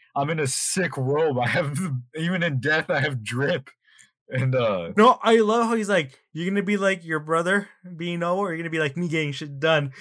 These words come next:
Speaker 2: And I love how he's
Speaker 1: I was
Speaker 2: like,
Speaker 1: like,
Speaker 2: "What's up,
Speaker 1: "Yeah."
Speaker 2: little cuz?" I'm just like,
Speaker 1: Oh,
Speaker 2: "Yeah,
Speaker 1: yeah.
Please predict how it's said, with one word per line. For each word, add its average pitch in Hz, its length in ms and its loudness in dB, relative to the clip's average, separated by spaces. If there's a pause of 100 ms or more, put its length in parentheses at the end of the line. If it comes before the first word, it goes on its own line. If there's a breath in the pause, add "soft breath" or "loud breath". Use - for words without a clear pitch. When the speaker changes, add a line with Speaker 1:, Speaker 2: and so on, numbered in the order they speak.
(160 loud breath)
Speaker 2:
And 202 80 4
I 214 80 10
love 233 300 8
how 226 160 -2
he's 208 100 0
Speaker 1:
I 127 40 2
was 131 100 2
Speaker 2:
like, - 100 -4
Speaker 1:
like, 190 160 -16
Speaker 2:
"What's 160 240 0
up, 170 140 6
Speaker 1:
"Yeah." 202 80 -2
Speaker 2:
little 160 160 2
cuz?" 156 360 2 (380 loud breath)
I'm 175 140 -2
just 175 160 -4
like, 170 240 2 (120)
Speaker 1:
Oh, - 60 2
Speaker 2:
"Yeah, 190 180 8 (120)
Speaker 1:
yeah. 139 60 -4